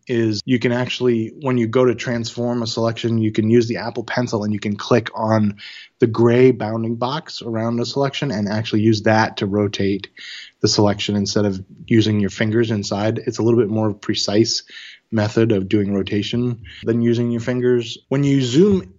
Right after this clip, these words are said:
in on a sketch, the further in you zoom, the smaller the eraser becomes.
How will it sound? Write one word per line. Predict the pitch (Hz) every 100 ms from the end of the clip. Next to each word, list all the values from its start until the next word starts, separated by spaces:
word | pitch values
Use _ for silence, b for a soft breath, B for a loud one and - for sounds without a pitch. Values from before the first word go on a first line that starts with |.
| -
in | 180 180
on | 123 113
a |
sketch, | 107 - 156 104 - - - - _ _ _ _
the | 117
further | - 165 175
in | 151 - 165 160 147 135
you | 117 113
zoom, | 107 131 143 139 160 175 185 180 B B B
the | -
smaller | 110 - 131 131 143 135 123 113
the | 113
eraser | 110 110 120 113 104
becomes. | 101 95 107 104 101 92 -